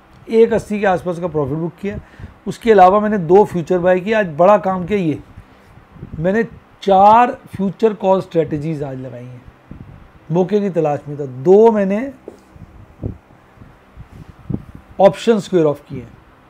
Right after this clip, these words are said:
दो aggressive put बेची है, छः safe put बेची है, सात बार stocks में खरीदारी की है।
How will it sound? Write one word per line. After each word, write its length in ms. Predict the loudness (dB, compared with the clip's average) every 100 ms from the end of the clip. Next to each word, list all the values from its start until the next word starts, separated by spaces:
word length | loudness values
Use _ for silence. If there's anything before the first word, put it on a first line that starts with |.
| _ _ -20 -20 -20 _ _ -10
दो 360 | 2 6 6 6
aggressive 680 | 0 2 2 0 0 -2 -4 -18 _ -20 _ -20 _ -2
put 180 | 0 2
बेची 340 | 0 -2 -12
है, 120 | -18 -20 _ _ -20 _ _ -20 _ -20 _ -20 _ -20 -20
छः 540 | -4 4 6 6 6 -2 -14 -16 -20 -20 -20
safe 580 | -14 -2 2 2 0 -12 -20 _ _ _ -18 -4
put 180 | -2 0
बेची 380 | 0 0 -8 -12
है, 120 | -14 -20 -20 -20 _ _
सात 540 | -6 2 4 4 2
बार 420 | 2 4 4 0 -10
stocks 500 | -4 2 2 2 -8
में 120 | -10
खरीदारी 440 | -8 -10 -10 -12
की 180 | -14
है। 60 | -18